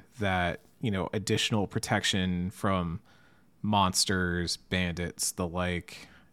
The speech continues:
And, you know, i-, i-, in some respects it is strange. You know, we've seen plenty of monsters that prove that, yes, they, they do need guardians or at least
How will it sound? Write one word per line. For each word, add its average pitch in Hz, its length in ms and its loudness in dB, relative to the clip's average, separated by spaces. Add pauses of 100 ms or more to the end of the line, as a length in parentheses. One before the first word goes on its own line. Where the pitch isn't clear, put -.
(160)
And, 92 500 0 (1400)
you 147 100 8
know, 107 220 4
i-, 113 80 0 (100)
i-, 110 160 -2
in 135 140 2
some 135 200 6
respects 113 380 2
it 107 60 2
is 101 120 4
strange. 98 720 2
You 110 120 0
know, 110 60 4
we've 117 180 4
seen 120 200 4
plenty 110 240 2
of 90 80 0
monsters 90 440 2
that 90 120 -2
prove 87 280 -2
that, 82 120 -4
yes, 87 300 -2
they, 87 160 0
they 92 240 -4
do 85 180 -2
need 90 220 -2
guardians 95 640 -2
or 82 80 -2
at 58 60 -4
least 87 280 -2